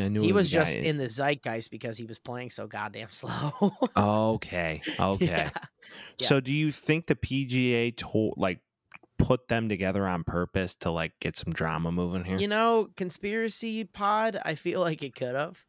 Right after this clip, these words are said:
Speaker 1: Could
Speaker 2: for
Speaker 1: be.
Speaker 2: sure.
Speaker 1: It smells
Speaker 2: Um,
Speaker 1: it.
Speaker 2: I think they probably go a little bit by rankings, and they're both playing really well this year. Obviously, Brooks has a win already. Um, so I wouldn't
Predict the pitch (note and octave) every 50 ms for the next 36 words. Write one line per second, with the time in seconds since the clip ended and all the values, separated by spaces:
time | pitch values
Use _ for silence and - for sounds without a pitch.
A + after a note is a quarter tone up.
0 | _ _ _ - - - B2 D3 - - F#3+ F#3+ G3+ F3 C3 - D#3+ - _ _
1 | _ _ - - - - - C#3+ C#3+ - C#3 C#3 G#2 E2+ F2 F#2 - _ - C#3+
2 | D3+ C#3+ - G3 E3 F3 F3 D#3 - D3+ C3 C3+ C#3+ C#3+ C#3 D3+ D3+ C#3+ D3 C#3+
3 | C#3+ C#3+ C3+ B2+ B2 B2 C3 B2+ C3+ B2+ - C3 B2 A#2+ A#2+ B2 B2 B2 B2 -
4 | C#3 C3 B2+ A#2 B2 A#2+ A#2+ B2 A#2+ C3 C3 B2+ - - C#3 C3 B2 A#2 G#2+ G2+
5 | G#2+ A2 A2 G2+ E2+ D2 G2+ G#2+ B2 A#2+ - - B2+ C3 C#3 C3+ - - A2+ A#2
6 | A#2+ A#2 A2+ - A#2 A2+ - A2 A2+ A2 - - A2+ A2+ B2 A#2 A#2 B2 A#2+ A#2
7 | A#2+ A#2+ A#2+ A#2+ A#2+ B2 B2 A#2+ _ _ - - - - - _ - C#3 B2+ B2
8 | A#2+ A2+ A2+ A#2 A2+ - _ _ _ _ _ _ - - - D3 C3+ C3 B2 G#2+
9 | C3 C3+ C3+ C3+ C3+ C3